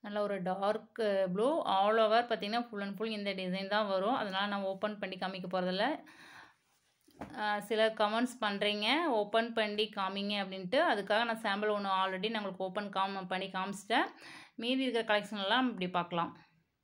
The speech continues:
இது வந்து ஒரு கிரே with பார்த்தீங்கன்னா பிங்க் கலர்ல ஃப்ளவர் டிசைன் வந்திருக்கு. ஆ, நல்ல ஒரு டார்க் கிரேன்னே சொல்லலாம். Full and full உங்களுக்கு இந்த மாதிரி தான் இருக்கும்.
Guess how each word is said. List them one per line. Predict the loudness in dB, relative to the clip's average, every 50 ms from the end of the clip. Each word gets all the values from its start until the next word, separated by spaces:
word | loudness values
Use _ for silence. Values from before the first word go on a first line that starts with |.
| _ _ _ _ _ _ _ _ _ _ _ _
இது | -10 -10 -8 -6
வந்து | -4 -2 -2 0 0 0
ஒரு | 0 -2 -2 -4
கிரே | -2 -2 0 0 0 -2 -2
with | -4 -6 -6 -8 -6
பார்த்தீங்கன்னா | -4 -2 -2 -2 -2 -4 -6 -6 -6 -6 -4 -4 -4 -4 -6 -8
பிங்க் | -8 -8 -8 -8 -8 -6
கலர்ல | -4 -4 -2 -4 -6
ஃப்ளவர் | -4 -4 -4 -4 -4 -2
டிசைன் | -4 -4 -4 -4 -6
வந்திருக்கு. | -6 -4 -4 -4 -4 -4 -4 -4 -4 -4 -4 -8 -14 -20 -20 -20 -20 _ _ _
ஆ, | -8 -8 -6
நல்ல | -6 -6 -6 -6 -6 -6 -4
ஒரு | -4 -4 -4 -2 -2 -2 -2 -2 -4 -4 -4 -2
டார்க் | -2 0 0 -2 -4 -6 -6
கிரேன்னே | -6 -6 -6 -6 -6 -6 -8 -8
சொல்லலாம். | -8 -6 -4 -4 0 0 2 2 2 0 -2 -6 -4 -4 -4 -4 -4 -6 -10 -18 _ _ _ _ _ _ _ _ _ _ _ _ _ _ _ _ _ _ _ _ _ _ -20 _ _
Full | -12 -10
and | -10 -10 -8 -8
full |
உங்களுக்கு | -6 -6 -4 -4 -4 -4
இந்த | -6 -4
மாதிரி | -4 -4 -4 -2 -2
தான் | 0 0
இருக்கும். | 0 0 -2 -2 -2 -2 -2 -2 -4